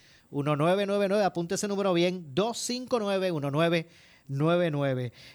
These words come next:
Y bueno, y saca-, llamar para, también para sacar su cita, licenciada.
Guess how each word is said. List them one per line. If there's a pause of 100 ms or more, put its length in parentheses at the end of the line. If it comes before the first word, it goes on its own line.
Y
bueno,
y
saca-,
llamar
para,
también
para
sacar
su
cita,
licenciada.